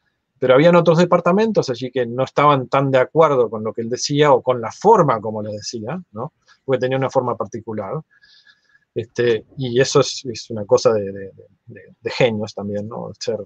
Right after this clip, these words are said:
de una forma particular, ¿no? De tener tanta seguridad, de tener tanta vehemencia a veces y, y lograr, este, apasionar a sus alumnos y apasionar a los que estaban a-, a-, alrededor de él, ¿no? Y, y lograr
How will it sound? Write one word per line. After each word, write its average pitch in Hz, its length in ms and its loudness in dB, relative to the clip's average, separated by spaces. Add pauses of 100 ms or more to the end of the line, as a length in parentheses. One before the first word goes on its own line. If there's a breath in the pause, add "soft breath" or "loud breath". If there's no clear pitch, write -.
(260)
de 110 80 -10
una 107 180 -6
forma 117 340 -2
particular, 104 600 -10
¿no? 120 260 -6
De 104 80 -8
tener 98 280 -12
tanta 113 260 -4
seguridad, 123 680 2
de 123 100 2
tener 113 280 -6
tanta 123 320 0
vehemencia 131 560 2
a - 20 0
veces 127 480 -2
y, 110 280 -8
y 107 180 -10
lograr, 117 440 0
este, 104 440 -4 (960)
apasionar 131 560 2
a 127 120 2
sus - 200 -10
alumnos 151 560 4
y 120 60 -6
apasionar 123 420 -2
a 117 100 0
los 107 160 -10
que - 60 -20
estaban 120 260 -6
a-, 117 80 -6
a-, 110 320 -12
alrededor 113 440 0
de 165 120 8
él, 151 120 2
¿no? 147 180 0
Y, 143 60 -4
y 110 600 -18
lograr 131 440 0